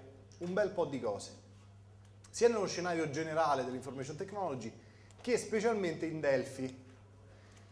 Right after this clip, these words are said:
e quindi vedremo come in realtà alcune cose hanno completamente cambiato significato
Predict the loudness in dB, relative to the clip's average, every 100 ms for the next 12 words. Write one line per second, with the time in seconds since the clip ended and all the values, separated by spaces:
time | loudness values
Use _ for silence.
0 | -8 -6 -2 0 4 4 6 4 4 4
1 | 4 4 4 4 4 2 2 2 -4 -2
2 | 0 2 2 2 0 0 0 0 2 4
3 | 4 2 0 0 -2 0 0 -2 -2 -2
4 | 2 4 4 0 -8